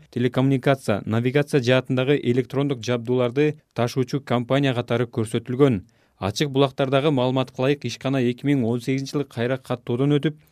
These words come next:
анын жетекчиси катары Хилу Насер Исхарович аттуу жаран көрсөтүлгөн. Аталган компаниянын жетекчилиги менен азырынча байланышууга мүмкүн болуп элек. Кыргызстандын ишканасы Орусия Украинага кол салгандан бери алгачкы ирет Батыштын санкциясына кабылды.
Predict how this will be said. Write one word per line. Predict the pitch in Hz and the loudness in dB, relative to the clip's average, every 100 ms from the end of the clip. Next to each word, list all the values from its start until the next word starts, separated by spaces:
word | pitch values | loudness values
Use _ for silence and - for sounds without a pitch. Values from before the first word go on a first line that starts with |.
| _ | _
анын | 107 127 151 | -2 0 0
жетекчиси | 135 147 135 156 | 0 -2 -2 -2
катары | 135 135 135 147 | 0 2 4 2
Хилу | 135 135 139 143 | 0 -2 2 4
Насер | 135 120 131 147 135 - | 4 0 0 -2 -2 -4
Исхарович | 117 - 131 139 131 131 - - | -8 -2 0 2 2 0 -6 -6
аттуу | 117 113 123 113 | -6 -4 -4 -2
жаран | 110 107 101 | 0 -2 -4
көрсөтүлгөн. | 104 - - 95 95 87 87 | -8 -8 -8 -4 -2 -2 -8
Аталган | - 113 120 151 | -10 -4 0 0
компаниянын | 147 147 131 147 151 143 123 | 0 -2 0 0 2 2 0
жетекчилиги | 123 135 - 135 143 | 0 -2 -2 -4 0
менен | 135 135 131 | 0 0 0
азырынча | 107 117 127 131 147 123 | -4 -4 -2 -2 -2 -4
байланышууга | 113 120 127 117 120 123 | 0 0 0 -4 -6 -4
мүмкүн | 110 113 113 131 110 | -4 -4 -2 -4 0
болуп | 110 120 | 2 2
элек. | 135 135 _ _ _ _ | 2 0 _ _ _ _
Кыргызстандын | - 117 113 131 139 143 | -6 -6 -2 0 2 0
ишканасы | 120 135 131 131 151 | -2 -2 -2 0 -2
Орусия | 139 117 131 147 - 104 - | 0 0 0 -2 -2 -2 -2
Украинага | 113 113 131 139 139 131 | -8 -4 0 0 0 -4
кол | - 131 131 | -2 -4 -2
салгандан | 127 131 135 127 | -6 -2 0 2
бери | 131 143 147 - _ _ | 2 0 -2 -8 _ _
алгачкы | 98 117 127 - 156 | -2 0 0 -2 -2
ирет | 143 139 | 0 0
Батыштын | 110 120 - - 143 | 0 -2 -2 -6 -6
санкциясына | 131 127 120 120 123 | -4 -6 -4 -6 -6
кабылды. | 117 - 110 120 135 117 | -8 -4 -2 2 2 0